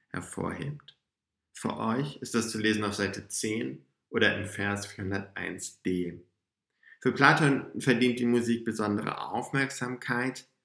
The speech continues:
weil, Zitat, "Rhythmus und Tonart am meisten in das Innere der Seele eindringen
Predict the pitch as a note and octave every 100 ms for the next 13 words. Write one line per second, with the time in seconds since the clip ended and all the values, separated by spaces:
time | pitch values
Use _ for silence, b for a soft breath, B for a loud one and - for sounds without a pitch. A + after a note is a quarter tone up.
0 | _ _ _ _ - G2+ G#2 A2 A#2+ C3+
1 | - B2 A2+ C3 B2 B2+ - B B C3+
2 | C#3+ D3 C#3 - A2+ A#2 - A#2+ A#2 A2
3 | A2+ - b b A2 A#2 A#2 C3 - -
4 | - - G2+ G2+ - A#2 A#2 A#2 A2+ G#2
5 | G2 G#2+ A#2+ A#2+ A#2 G#2+ F2+ F2+ -